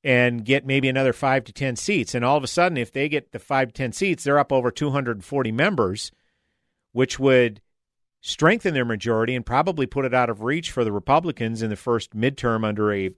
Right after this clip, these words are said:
under a Biden administration in twenty twenty-two. So this was supposed to be a blue wave. And, oh, and not to mention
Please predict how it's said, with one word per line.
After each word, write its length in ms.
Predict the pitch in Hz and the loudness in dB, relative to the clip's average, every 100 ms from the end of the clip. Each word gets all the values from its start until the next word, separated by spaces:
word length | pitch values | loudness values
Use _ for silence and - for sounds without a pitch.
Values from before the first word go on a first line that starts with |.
| _ - | _ -10
under 260 | 110 107 | -2 0
a 40 | 92 | 4
Biden 300 | 104 139 113 | 4 2 0
administration 640 | 92 87 - 92 92 104 | -4 -4 -4 -4 -4 -4
in 100 | 95 | -6
twenty 260 | - 107 95 | -2 -4 -2
twenty-two. 680 | - 98 95 247 214 - _ _ _ _ _ _ _ _ _ _ - | -4 -4 -2 2 4 2 _ _ _ _ _ _ _ _ _ _ 0
So 140 | 147 | 6
this 160 | 196 262 | 6 6
was 100 | 233 | 2
supposed 200 | 208 - | 0 2
to 60 | |
be 60 | 165 | 0
a 40 | |
blue 180 | 143 160 | 2 2
wave. 240 | 165 220 131 | 4 2 0
And, 100 | 135 | -2
oh, 120 | 175 170 | -2 -2
and 220 | 175 151 | -2 0
not 200 | 202 247 | 0 0
to 100 | 156 | 0
mention 580 | 160 370 - 104 90 | 0 0 -2 -4 -6